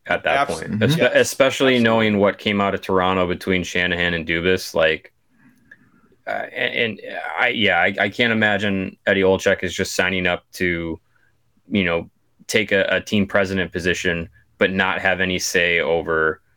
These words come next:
Speaker 1: you know, deci-, you know, hockey decisions, roster decisions,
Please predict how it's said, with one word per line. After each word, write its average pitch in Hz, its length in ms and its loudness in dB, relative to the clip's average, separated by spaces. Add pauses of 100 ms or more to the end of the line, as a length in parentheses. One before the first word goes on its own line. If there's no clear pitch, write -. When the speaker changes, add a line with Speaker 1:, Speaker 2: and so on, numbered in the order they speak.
(200)
Speaker 1:
you 87 80 -2
know, 85 80 0
deci-, 95 420 -4
you 98 100 0
know, 82 160 0
hockey 92 360 -2
decisions, 82 500 -6
roster 87 360 0
decisions, 82 720 -4